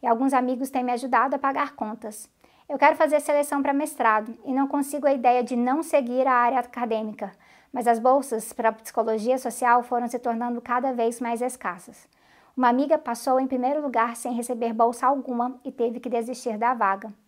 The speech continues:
Todo mês o orientador envia algum abaixo-assinado contra algum corte do governo. E todo mês é uma corrida pra conseguir fazer pressão contra esses ataques. Poucos aderem. Me choca o quanto a gente faz, o quanto a gente produz, trabalha em projetos gigantes,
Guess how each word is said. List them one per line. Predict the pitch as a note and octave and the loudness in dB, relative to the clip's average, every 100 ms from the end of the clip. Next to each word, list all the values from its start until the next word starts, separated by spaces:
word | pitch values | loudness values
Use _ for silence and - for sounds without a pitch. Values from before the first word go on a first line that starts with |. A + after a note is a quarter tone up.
| _ _ _ _ | _ _ _ _
Todo | - F4+ F#4 | 0 2 4
mês | C#4 D4+ | 4 4
o | D4 | 4
orientador | C4 C4 A3+ B3 B3+ | 0 2 0 2 0
envia | B3+ B3 B3+ | 0 0 2
algum | A#3+ D#4+ | 2 0
abaixo-assinado | F4 B3+ B3+ C4 C4+ A3+ A#3 B3 | 2 2 2 -4 -4 -2 -2 -2
contra | C4 B3+ A#3 | -4 0 0
algum | A#3 C4+ | 0 -2
corte | A#3 A3+ A#3 | -2 -4 -6
do | A#3 | -8
governo. | A#3 A3+ A3 G3+ G3+ A#3 _ _ _ _ _ | -4 -2 -2 -4 -6 -14 _ _ _ _ _
E | C4 | -4
todo | B3 C#4+ D#4 | 4 4 4
mês | C#4 B3 C4+ - | 2 2 0 -2
é | B3+ | -2
uma | B3+ | 0
corrida | B3+ A#3+ B3+ C4+ | 0 -2 -2 -2
pra | C4+ C4 | -2 -2
conseguir | C4 B3+ B3+ A3+ B3+ | -2 -2 -2 -2 -2
fazer | A#3 B3+ | 0 0
pressão | B3+ B3 - B3 B3+ | -2 -4 -2 -2 -2
contra | B3+ B3 A#3+ | -2 -2 -2
esses | A#3+ C4+ | -4 -2
ataques. | C4+ C4+ G#3 G3 - - _ _ _ _ | -2 0 -2 -2 -12 -20 _ _ _ _
Poucos | B3 B3 A#3+ | 0 0 0
aderem. | A#3 A3+ G3 G#3 G3+ _ | -2 0 -4 -6 -12 _
Me | C4 | -8
choca | A#3+ C#4 C4 C4+ C4+ | 0 4 4 4 -2
o | C4+ | -2
quanto | - B3+ C4+ | -2 -2 0
a | C4 | -2
gente | B3 A#3+ | -4 -8
faz, | - G#3+ A#3 A#3+ - _ _ _ _ | -2 0 0 -4 -18 _ _ _ _
o | A#3 | -2
quanto | B3+ B3+ | 0 0
a | C4 | -2
gente | A#3+ A#3+ - | -2 -4 -2
produz, | C4 B3+ A#3 C4 C4+ - _ _ | 0 2 0 -4 -6 -14 _ _
trabalha | - A#3 A3+ A#3+ C#4 | 0 2 6 6 6
em | C#4 | 2
projetos | C4 B3 B3 B3+ A3+ | 0 2 2 0 -4
gigantes, | D#4+ C#4+ A#3 A#3 - - | -4 -2 -2 -4 -12 -18